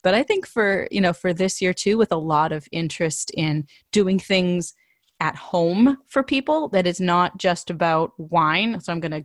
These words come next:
go on a little bit of a tangent and say that you can incorporate cocktails in there too. And there are a lot of places that are doing, like, great at-home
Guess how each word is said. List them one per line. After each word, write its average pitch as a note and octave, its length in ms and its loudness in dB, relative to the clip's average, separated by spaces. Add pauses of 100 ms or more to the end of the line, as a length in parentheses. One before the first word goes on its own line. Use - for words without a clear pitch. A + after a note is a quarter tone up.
(120)
go D#3 180 -2
on D#3 80 -2
a C#3+ 80 -2
little D#3 200 -2
bit D3 120 -4
of C#3 80 -6
a D3 60 -6
tangent D3+ 560 -2
and D#3 240 -4
say D#3+ 300 -2
that - 140 -6
you D#3 120 -6
can D3+ 160 -6
incorporate D3 640 -4 (200)
cocktails A3+ 580 0
in F#3 220 0
there D#3+ 140 -2
too. A#3+ 400 0 (520)
And F#3 120 2
there F#3+ 240 2
are F#3 40 2
a F#3 80 0
lot F3 640 2
of G#3 160 -6
places E3 560 -8
that D#3 160 -8
are D#3 80 -6
doing, D#3 540 -4
like, D3+ 280 -4
great D#3 380 -2
at-home D#3 800 -2